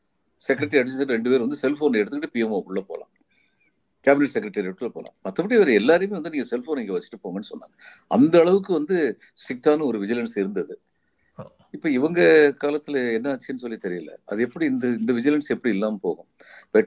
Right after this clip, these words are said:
Speaker 1: டெக்னாலஜிலேயே தவறு இருக்காது. இவங்க டெக்னாலஜியை பயன்படுத்தி இருந்தாலே இதுக்குள்ள,
Speaker 2: ம்.
Speaker 1: ஷூக்குள்ள இருந்ததை வந்து கண்டுபிடிக்க முடியும். ஷூல ஒரு சின்ன ஃபாரின் பாடி இருந்தாலுமே, சாக்ஸுக்குள்ளேயோ, சாக்ஸுக்கும் ஷூவுக்கும் நடுவுல ஒரு சின்ன ஃபாரின் பாடி இருந்தாலுமே அது காட்டும்.
Speaker 2: காட்டும்.
Speaker 1: அதனால
Speaker 2: ஆ.
Speaker 1: எந்த விதத்துல பார்த்தாலும் கவனமின்மை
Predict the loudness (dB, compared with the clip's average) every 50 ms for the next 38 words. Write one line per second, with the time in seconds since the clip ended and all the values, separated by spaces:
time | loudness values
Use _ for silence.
0 | 2 -4 -2 2 4 4 6 6 4 4 4 2 4 4 4 4 4 2 0 -2
1 | -2 -2 -4 -6 -8 -8 -6 -6 -4 -4 -4 -8 -8 -8 -10 -10 -12 -10 -6 -6
2 | -6 -4 -4 -6 -6 -6 -4 -6 -6 -4 -6 -8 -8 -8 -8 -8 -4 -2 -2 -2
3 | 0 2 0 0 0 -4 _ _ _ _ _ _ _ -6 -4 -2 -2 -2 -2 -4
4 | -6 -4 -2 -2 -2 -2 -2 -2 -4 -4 -2 -2 -2 -2 -2 -2 -4 -6 -6 -8
5 | -8 -8 -10 -10 -10 -10 -10 -8 -6 -8 -8 -8 _ _ _ _ _ _ _ _
6 | _ _ _ -6 0 4 6 6 6 6 4 2 2 -2 -4 -6 -4 -2 -2 -2
7 | 2 2 2 2 2 0 0 0 0 0 0 -2 -2 0 0 0 0 -2 -6 -8
8 | -8 -6 -6 -6 -6 -8 -12 -10 -8 -6 -6 -4 -4 -6 -8 _ _ _ _ _
9 | -2 -2 -2 -2 -2 -6 -6 -6 -4 -4 -4 -4 -4 -6 -6 -4 -4 -4 -6 -6
10 | -8 -8 -6 -6 -6 -4 0 0 0 0 0 0 0 0 -2 -2 -6 -6 -6 -6
11 | -4 -4 -6 -6 -6 _ -14 -8 -2 -2 0 0 0 2 0 0 0 0 -6 -8
12 | -8 -10 -20 _ _ _ _ _ _ _ _ _ -6 -6 -6 -6 -8 -14 -18 -18
13 | _ _ _ _ _ -20 _ _ -20 -20 -20 -20 -20 -14 -8 -2 2 4 6 6
14 | 6 6 6 6 6 6 6 4 2 0 2 2 2 4 4 4 4 4 2 0
15 | -2 -2 -2 -2 0 0 0 -2 -2 -2 -2 -2 0 0 0 -2